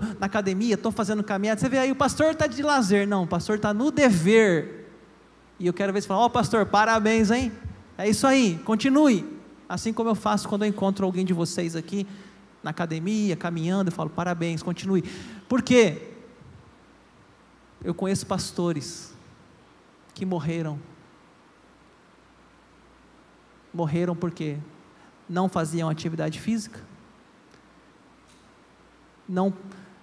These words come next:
estavam sobrepeso, tiveram um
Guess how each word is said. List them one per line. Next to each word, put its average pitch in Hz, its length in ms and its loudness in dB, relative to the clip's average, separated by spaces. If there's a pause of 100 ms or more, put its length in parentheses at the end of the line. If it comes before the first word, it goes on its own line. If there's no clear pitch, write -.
estavam 175 480 0
sobrepeso, 185 800 0 (1700)
tiveram 180 420 0
um 160 200 -4